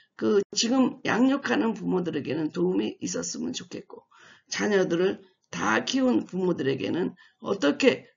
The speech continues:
교정할 수 있는지 배우는 지혜를 얻기를 바랍니다. 항상 모든, 모든 일에 늦은 적은 없습니다. 지금 시작하면, 지금 시작하도 늦지 않습니다.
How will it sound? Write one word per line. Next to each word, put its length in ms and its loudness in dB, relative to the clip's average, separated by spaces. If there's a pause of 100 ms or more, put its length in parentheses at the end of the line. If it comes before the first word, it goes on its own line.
교정할 480 -2
수 160 -6
있는지 560 -2
배우는 420 -4
지혜를 480 -4
얻기를 380 -10
바랍니다. 500 -12 (680)
항상 720 4
모든, 600 -2
모든 340 2
일에 340 -2 (280)
늦은 420 2
적은 280 2
없습니다. 600 -8 (240)
지금 300 4
시작하면, 760 -2 (200)
지금 320 0 (380)
시작하도 680 -2
늦지 300 -2
않습니다. 520 -6